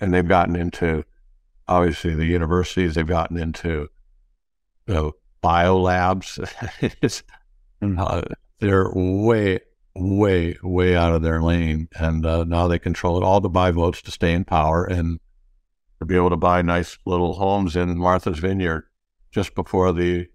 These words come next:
Speaker 1: uh, oceans rise, the swamp. I mean, it, it, it
Speaker 2: <laughs> That was funny. I saw someone mention that recently, that all of these politicians,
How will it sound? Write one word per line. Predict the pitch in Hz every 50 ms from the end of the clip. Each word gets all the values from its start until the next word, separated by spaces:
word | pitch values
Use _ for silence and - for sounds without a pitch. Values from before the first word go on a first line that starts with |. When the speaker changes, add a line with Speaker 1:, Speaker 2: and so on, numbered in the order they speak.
| _ _ _ _ _ _ _ _ _ _ _ _ _ _ _ _ -
Speaker 1:
uh, | 87 87 85 87 - - _ _ _ _ _ _ _ _ _ _
oceans | - 104 107 - - 98 90 82
rise, | 82 87 85 80 78 80 80 78 - - _ _ _ _
the | 95 90
swamp. | - - 104 104 101 101 -
I | 90 92
mean, | 95 101 101
it, | 101 107 120 123 120 110
it, | 117 110 107
it | 117 104 107 - - _
Speaker 2:
<laughs> | - 131 - - - 127 - - - - - - - - - - - _ _ _ _ _ _ _ _ _ _ _ _ _ _ _ _ _ - _
That | - 131 147
was | 147 135 131 110
funny. | - - 131 117 110
I | 113 110
saw | 110 - - 147 135
someone | 117 - 139 131 117 107 104
mention | 110 110 - 113 110
that | 107 101
recently, | 101 104 107 - - - 101 104 104 101
that | 98 98 98 - - _ _ _ _ _ - - - - _ _ - _ _ _ _ - - -
all | 120 117 117 120
of | 117 110
these | 113 104
politicians, | 80 - - 120 110 113 104 - - 117 107 - 123 113 107 104 101 98 95 - -